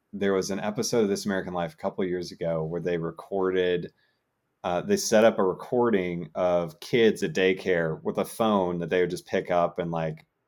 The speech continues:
talk into the phone during the day. And it is one of the funniest shows that crack, or one of the funniest episodes that cracks me up every time.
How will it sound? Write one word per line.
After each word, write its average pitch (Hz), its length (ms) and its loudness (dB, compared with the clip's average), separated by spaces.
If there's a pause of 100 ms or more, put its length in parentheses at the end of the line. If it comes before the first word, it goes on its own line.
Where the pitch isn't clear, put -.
talk 87 320 2
into 87 140 -4
the 85 80 -6
phone 92 500 -4 (120)
during 98 200 -2
the 90 80 -4
day. 95 360 2 (720)
And 107 100 -2
it 123 60 4
is 107 120 -2
one 110 120 2
of 101 60 2
the 85 120 -6
funniest 98 640 -4 (280)
shows 90 480 0
that 90 140 -4
crack, 92 400 0
or 101 200 -6
one 104 160 -2
of 87 60 -6
the - 60 -12
funniest 104 240 -4
episodes 87 400 -6
that 92 60 -8
cracks - 320 -8
me 90 80 -8
up 85 100 -10
every 85 200 -8
time. 85 400 -12